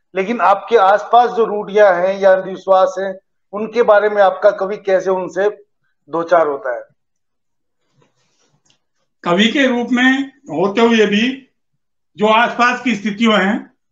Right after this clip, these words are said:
Speaker 2: उनसे दो चार होना बहुत मुश्किल नहीं है, बहुत मुश्किल नहीं है। बात यह है कि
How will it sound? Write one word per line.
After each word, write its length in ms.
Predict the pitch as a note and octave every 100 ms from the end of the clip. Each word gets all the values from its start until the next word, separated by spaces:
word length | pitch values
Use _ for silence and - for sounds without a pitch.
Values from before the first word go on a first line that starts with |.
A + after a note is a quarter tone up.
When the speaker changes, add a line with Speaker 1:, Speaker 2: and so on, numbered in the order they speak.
| _ A#3+
Speaker 2:
उनसे 560 | G3+ G3+ A3+ A3+ - F3+
दो 240 | C3 F#3
चार 340 | F#3 E3+ A#3 G3
होना 500 | F#3+ G#3 A#3 - _ _ _ _ _ _ _ _ _
बहुत 260 | F3 G#3+ A#3+
मुश्किल 400 | A3 - B3+ A3+
नहीं 220 | A3 G3+
है, 200 | C#3 - _ _ _ _ _ _ _ _ _ _ _ _ _ _ _ _ _ D#3
बहुत 320 | E3+ A3+ A#3
मुश्किल 380 | G3 - B3+ G3+
नहीं 220 | G#3+ A3+
है। 280 | - - _ _ _ _ _ _ _ _ _ _ _ _ _ _ _ _ _ E3
बात 260 | F#3+ G#3
यह 240 | G#3+ G#3 G3
है 100 | B3+ - _ _ _ _ G#3+
कि 380 | A3+ G3 -